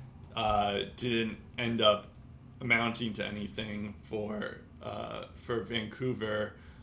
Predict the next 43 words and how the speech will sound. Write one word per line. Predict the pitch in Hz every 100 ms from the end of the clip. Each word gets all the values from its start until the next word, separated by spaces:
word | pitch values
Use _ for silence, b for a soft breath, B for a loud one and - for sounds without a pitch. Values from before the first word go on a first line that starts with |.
| B
Uh, | 113 110
but | 101 131
I | 156
do | 156 196
like | 175 147 -
this | 143 -
move | 135 135 135 131
by | 123 117
Anaheim, | 117 - 120 113 110 107 123 117
but | 104
this | 131 127
was | 147 -
the | 135 131
only | 113 123 123 113 113 107 B B B -
addition | 101 135 131 - 127
of | 80 -
note | 117 110 101
for | -
the | 101 95
Anaheim | 107 107 107 98
Ducks. | 104 104 - - - B B B
Um, | 107 107 104 101 98 -
yeah, | 120 104
let | 101
me | 107
look | 104 101 -
here. | 107 -
Okay, | 131 131 110 107
he | 117 135
only, | 131 147 165 156 131
he | - 143
only | 147 170
played | 170 143 147 131 107 113 -
in | 127 113 104
one | 127 143 147
game | 123 123 127 117
for | 117
Vancouver | 101 - 110 104 107 113 110 110 107
where | 110
he | 107
had | 107 104
one | 113
assist | 120 - - 113 107 -